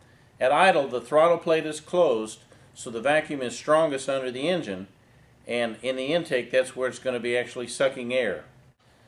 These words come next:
So you know we need to look for the evidence to find the problem.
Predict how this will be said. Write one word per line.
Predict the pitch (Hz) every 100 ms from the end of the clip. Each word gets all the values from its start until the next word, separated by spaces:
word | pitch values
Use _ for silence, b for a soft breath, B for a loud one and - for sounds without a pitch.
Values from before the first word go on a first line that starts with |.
| b _
So | 147
you | 156
know | 170 175
we | 165
need | 175 160
to | 147
look | 165 165
for | 151
the | 147
evidence | 156 135 123 123
to | 120
find | 135 131
the | 117
problem. | 143 139 117 98